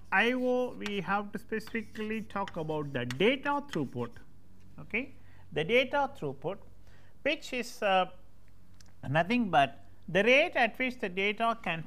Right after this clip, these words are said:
flow between, say, memory and I O. Okay? The data rate. Uh, this is something which is concerning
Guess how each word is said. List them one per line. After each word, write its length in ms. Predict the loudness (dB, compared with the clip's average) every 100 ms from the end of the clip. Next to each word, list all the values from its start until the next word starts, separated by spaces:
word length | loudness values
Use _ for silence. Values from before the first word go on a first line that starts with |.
| -10 2
flow 500 | 6 6 4 -2 -10 -12 -10 -2
between, 640 | -2 0 2 2 -2 -8 -12 -12
say, 460 | -14 0 4 4 2
memory 580 | 2 2 2 2 0 0
and 180 | -2 -2
I 140 | -4
O. 240 | 0 0 -2 -6 -14 -12
Okay? 340 | -4 0 0 -2 -2
The 300 | 2 2 0 -4 -12 -12 -2
data 380 | 0 2 2 2
rate. 280 | 0 -4 -6 -14 -14 -12 -12 -12 -12 2
Uh, 440 | 8 8 10 6
this 240 | 4 -2 -2
is 100 | -6
something 640 | -8 -6 -2 0 0 0
which 180 | 0 -2
is 160 | -2 0
concerning 760 | -2 -2 2 2 2 0 -2